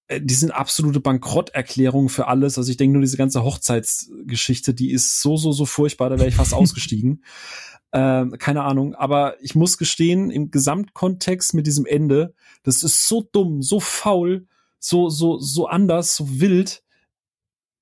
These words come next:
Speaker 1: Man hätt's auch tats-, ich hätt's tatsächlich auch in diese, in diese Kategorie packen können. Also ich, äh,
Speaker 2: Ja,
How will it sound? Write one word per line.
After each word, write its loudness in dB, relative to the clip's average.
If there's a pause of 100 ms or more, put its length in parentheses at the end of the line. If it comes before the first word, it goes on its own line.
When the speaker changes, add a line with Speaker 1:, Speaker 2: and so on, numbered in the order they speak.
(220)
Speaker 1:
Man 2
hätt's -2
auch -4
tats-, 0
ich -2
hätt's -2
tatsächlich -4
auch 0
in 2
diese, 2 (120)
in -2
diese 2
Kategorie -2
packen -6
können. -4
Also 2
ich, -4
äh, 2
Speaker 2:
Ja, -2